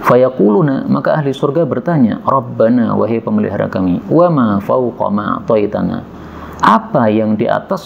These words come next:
kenikmatan yang sudah engkau berikan ini? Jadi dianggap ini kenikmatan sudah maksimal, nggak ada lagi kenikma-, kenikmatan yang lain. Fayaqulu, Allah menjawab, "Ridwani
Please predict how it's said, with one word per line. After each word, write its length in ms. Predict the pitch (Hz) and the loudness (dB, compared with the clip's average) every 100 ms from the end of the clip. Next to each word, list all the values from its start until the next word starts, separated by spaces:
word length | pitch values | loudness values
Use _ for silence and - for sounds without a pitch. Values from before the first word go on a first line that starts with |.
| - | -4
kenikmatan 560 | 151 151 160 156 202 | -2 0 0 0 2
yang 160 | 180 143 | 2 0
sudah 160 | 131 139 | 0 0
engkau 240 | 131 135 | 0 -2
berikan 320 | 117 113 113 | -2 -2 0
ini? 160 | 101 90 - - - - - - | -2 -2 -6 -18 -16 -16 -14 -2
Jadi 160 | 113 135 131 | 2 2 4
dianggap 400 | 113 117 - - | 2 2 0 0
ini 160 | 196 | -2
kenikmatan 480 | 202 135 131 127 190 | 0 -2 -2 -2 -4
sudah 240 | 151 123 | -2 -2
maksimal, 640 | 113 117 - 208 143 - - - | -2 -4 0 2 2 0 -6 0
nggak 160 | - | 2
ada 120 | - 127 | 4 2
lagi 160 | 170 | 0
kenikma-, 800 | - 135 127 - - - 117 98 | -2 -2 -4 -4 -6 -2 0 0
kenikmatan 480 | - 135 123 131 135 | -2 0 0 0 0
yang 160 | 113 131 | 0 2
lain. 240 | 175 120 - - - - - - | 2 0 -6 -14 -18 -18 -10 0
Fayaqulu, 560 | 113 110 110 147 120 | 4 4 2 2 2
Allah 240 | - 117 107 110 | 0 -2 -2 0
menjawab, 560 | 98 139 120 - - | 2 4 0 -2 -6
"Ridwani 880 | 113 101 95 104 131 147 147 151 | -2 -2 0 2 2 2 2 0